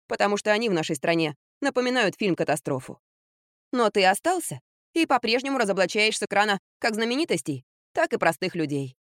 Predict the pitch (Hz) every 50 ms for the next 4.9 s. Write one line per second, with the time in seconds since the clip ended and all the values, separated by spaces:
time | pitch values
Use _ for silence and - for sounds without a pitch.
0 | _ _ _ _ _ _ _ _ _ _ _ _ _ - - 349 254 - 233 214
1 | - 233 220 220 226 - 247 233 - 240 262 254 - 349 330 - - 175 147 131
2 | - _ _ _ _ _ _ - 349 349 311 302 - 311 294 294 277 269 247 277
3 | 277 285 294 - - 339 320 214 160 123 - _ _ _ _ _ _ _ _ _
4 | _ - 214 220 202 180 - - 196 196 240 302 392 415 269 165 139